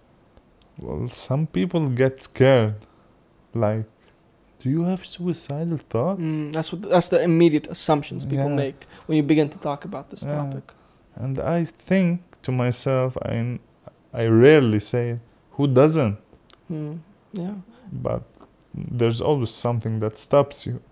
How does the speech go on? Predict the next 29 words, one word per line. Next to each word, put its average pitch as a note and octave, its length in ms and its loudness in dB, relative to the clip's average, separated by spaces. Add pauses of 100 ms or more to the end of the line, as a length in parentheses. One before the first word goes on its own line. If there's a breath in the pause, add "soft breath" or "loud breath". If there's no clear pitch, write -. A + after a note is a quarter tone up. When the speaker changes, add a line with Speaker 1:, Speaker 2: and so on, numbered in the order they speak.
(460)
Speaker 1:
It A2+ 160 -8
depends A2+ 480 0
what G#2+ 320 -2
is G#2+ 480 0 (540)
for A2 300 -2 (180)
each - 320 -8
person. A#2 440 4 (1300 soft breath)
But C3 220 -4 (680)
it's, - 500 -8 (120)
it's, - 260 -18 (200)
it's - 180 -6
not G3+ 200 4
about F#3 360 2
that. A#2 320 2
It's - 200 -16
not F3+ 200 -2
about D#3 320 -2
suicide. A#2+ 800 -4
We're F#3+ 180 4
all B3+ 180 8
gonna D#3 260 6
die C#3 260 8
anyway. B2 460 2
<laughs> - 60 -18 (640 loud breath)
So - 200 -12
why D#3 540 4
going B2 380 4
through A2 260 -2
suicide? A2 640 0